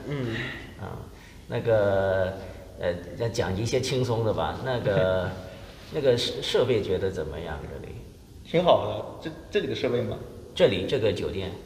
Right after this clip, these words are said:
Speaker 3: 那，那简直，我可以，我可以这么的跟，跟，跟，跟，跟您说。
Speaker 2: 哎。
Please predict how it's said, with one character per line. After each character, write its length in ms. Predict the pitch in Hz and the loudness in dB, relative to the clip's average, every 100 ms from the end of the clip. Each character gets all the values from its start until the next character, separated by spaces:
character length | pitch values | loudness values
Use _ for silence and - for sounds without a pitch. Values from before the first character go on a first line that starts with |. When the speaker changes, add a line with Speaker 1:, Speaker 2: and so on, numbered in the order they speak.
| - - - - - | -18 -18 -18 -18 -4
Speaker 3:
那， 120 | 151 151 - | -2 -2 -4
那 80 | 151 | -4
简 220 | 135 110 | -4 -4
直， 180 | 101 123 | 2 4
我 140 | 120 | 4
可 120 | 135 | 2
以， 60 | 131 - | 2 2
我 80 | 139 | 2
可 140 | 151 | 4
以 100 | 127 | 2
这 140 | 147 | 2
么 180 | 147 120 | 2 2
的 200 | 107 107 104 104 - - - - | 2 0 -2 -8 -12 -14 -14 -14
跟， 140 | - 123 - | 2 2 2
跟， 100 | - - - - | -4 -4 -8 -6
跟， 180 | 110 - - | -6 -6 -6
跟， 160 | 120 113 - | -4 -4 -4
跟 140 | 123 | -2
您 80 | 113 | -2
说。 200 | 110 123 - - | 0 -2 -4 -10
Speaker 2:
哎。 160 | - 98 | -4 -4